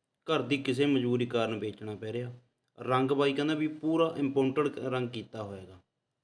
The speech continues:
ਕਿਸੇ ਭਰਾ ਨੂੰ ਲੋੜਵੰਦ ਨੂੰ ਲੋੜ ਆ, ਜ਼ਰੂਰਤ ਆ, ਹਨਾ, ਜ਼ਰੂਰ ਕੰਟੈਕਟ ਕਰੋ ਚੱਲਦੇ ਨੰਬਰ 'ਤੇ।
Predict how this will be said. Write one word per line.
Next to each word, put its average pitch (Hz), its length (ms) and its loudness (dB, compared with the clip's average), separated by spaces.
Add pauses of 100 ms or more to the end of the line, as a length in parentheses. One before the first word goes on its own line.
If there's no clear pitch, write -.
(120)
ਕਿਸੇ 139 220 -2
ਭਰਾ 156 220 0
ਨੂੰ 135 260 2 (140)
ਲੋੜਵੰਦ 120 440 0
ਨੂੰ 117 100 -6
ਲੋੜ 104 460 -2
ਆ, 113 240 -2 (260)
ਜ਼ਰੂਰਤ 104 360 -10
ਆ, 104 120 -6
ਹਨਾ, 117 120 -8 (440)
ਜ਼ਰੂਰ 113 340 -6
ਕੰਟੈਕਟ 98 360 -6
ਕਰੋ 107 220 -8
ਚੱਲਦੇ 95 360 -10
ਨੰਬਰ 98 280 -8
'ਤੇ। 110 220 -14